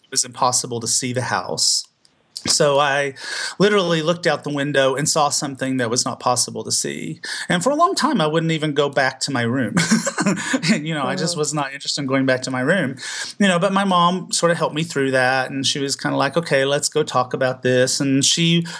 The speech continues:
Speaker 1: took me upstairs and pointed out that it wasn't possible to see what I saw through the room, but that I should always trust that. I should always trust my intuition and my gifts.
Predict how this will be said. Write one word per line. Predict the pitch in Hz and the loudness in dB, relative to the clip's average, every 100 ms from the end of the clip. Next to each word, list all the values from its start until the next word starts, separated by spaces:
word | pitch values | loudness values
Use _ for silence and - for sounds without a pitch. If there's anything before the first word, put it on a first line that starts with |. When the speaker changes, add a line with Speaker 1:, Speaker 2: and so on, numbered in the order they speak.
| - | -2
Speaker 1:
took | 180 | 0
me | 190 | 0
upstairs | 190 - 131 127 127 | 0 0 -2 -2 -4
and | 135 | -6
pointed | - 147 165 | -2 2 4
out | 147 135 135 | 4 2 0
that | 127 | -4
it | |
wasn't | 123 139 135 | -2 -2 -2
possible | 139 131 - 135 131 | 0 0 0 -2 -2
to | |
see | 127 143 139 | -2 -2 -2
what | 127 | -2
I | 127 | 0
saw | 127 135 117 120 | 0 2 2 2
through | 135 131 | 0 -2
the | |
room, | 127 120 123 | 2 2 4
but | 123 127 | 2 2
that | 123 | 2
I | 123 120 | 2 0
should | - 135 | 0 2
always | 104 110 113 113 | 2 2 2 0
trust | - 233 - - | 2 2 2 -2
that. | 113 | -6
I | - | -6
should | - 135 | -6 -2
always | 127 131 135 139 - - - - | 0 2 0 0 -4 -8 -10 -4
trust | - 156 147 - - - - | 0 0 0 0 -2 -8 -6
my | 135 127 127 127 127 127 127 117 | -2 0 2 0 0 -2 -4 -2
intuition | 156 156 - 131 131 - 127 | 0 0 0 -2 -2 -2 -2
and | 120 117 | 0 0
my | 113 | 0
gifts. | 113 117 113 - - - | 0 0 2 2 2 0